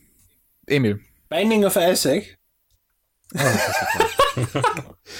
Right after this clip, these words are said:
Speaker 2: Ähm,
Speaker 1: Oh, das gibt's auch nicht.
Speaker 2: ja, nein, ich hab auch noch andere Sachen gespielt. Die erinnern mich nur nicht mehr dran.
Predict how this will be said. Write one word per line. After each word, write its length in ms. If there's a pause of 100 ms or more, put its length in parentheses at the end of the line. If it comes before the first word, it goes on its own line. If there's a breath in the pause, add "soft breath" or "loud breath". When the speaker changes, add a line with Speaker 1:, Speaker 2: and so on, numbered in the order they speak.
(420 loud breath)
Speaker 2:
Ähm, 500
Speaker 1:
Oh, 40
das 120
gibt's 160
auch 80
nicht. 180
Speaker 2:
ja, 380
nein, 220
ich 40
hab 120
auch 80
noch 160
andere 320
Sachen 340
gespielt. 360
Die 40
erinnern 400
mich 120
nur 180
nicht 160
mehr 120
dran. 360